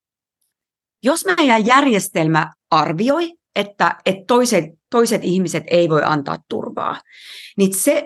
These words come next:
yleensä seuraava, mikä aktivoituu, niin on tää taistopakomekanismi. Eli, ja, eli me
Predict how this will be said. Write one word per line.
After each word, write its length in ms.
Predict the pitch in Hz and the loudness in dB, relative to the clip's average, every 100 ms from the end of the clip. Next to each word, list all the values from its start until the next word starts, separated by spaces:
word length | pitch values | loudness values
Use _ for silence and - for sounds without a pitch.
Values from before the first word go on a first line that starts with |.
| - | -2
yleensä 420 | 285 320 359 269 | 2 4 4 2
seuraava, 760 | 208 - 285 330 254 190 165 - | -2 0 2 4 4 4 2 0
mikä 300 | 196 190 180 | -2 0 0
aktivoituu, 760 | 190 190 190 160 156 156 160 156 | 0 -2 -4 0 0 0 -2 0
niin 140 | 175 175 | 0 2
on 220 | 196 190 | 2 2
tää 160 | 170 160 | 0 0
taistopakomekanismi. 2000 | 170 160 151 - 139 - - - 190 _ _ _ - 151 165 254 311 - - - _ _ _ _ _ _ - - - - | 2 2 0 -4 -4 -6 -4 -6 -6 _ _ _ -2 -2 0 -4 -4 -6 -10 -18 _ _ _ _ _ _ -20 -20 -20 -2
Eli, 320 | 196 190 190 - - | 2 4 2 -4 -2
ja, 200 | 196 190 - - _ - | 0 0 -8 -18 _ 0
eli 400 | 180 170 302 - | 2 2 0 0
me 220 | 233 214 | 0 0